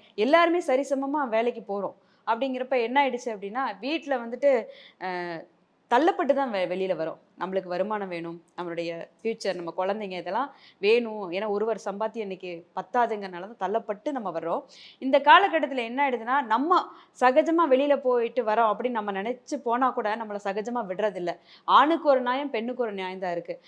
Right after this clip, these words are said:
இதே ஆண்மகன் வந்து வெளியில போயிட்டு, "எங்க போயிட்டு வரீங்கன்னு?" கேட்டா, "உனக்கு என்ன?" அப்படின்னு தான் கேக்குறாங்க.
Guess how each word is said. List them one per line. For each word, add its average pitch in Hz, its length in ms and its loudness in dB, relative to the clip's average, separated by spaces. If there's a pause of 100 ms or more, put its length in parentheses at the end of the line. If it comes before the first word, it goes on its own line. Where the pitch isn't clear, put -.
(120)
இதே 208 160 4
ஆண்மகன் 294 520 6
வந்து 262 200 -4
வெளியில 262 300 2
போயிட்டு, 254 380 0
"எங்க 247 240 -2
போயிட்டு 254 260 2
வரீங்கன்னு?" 233 300 -2
கேட்டா, 247 320 -4 (280)
"உனக்கு 240 280 2
என்ன?" 277 380 2 (340)
அப்படின்னு 202 320 -4
தான் 214 160 -10
கேக்குறாங்க. 175 560 -12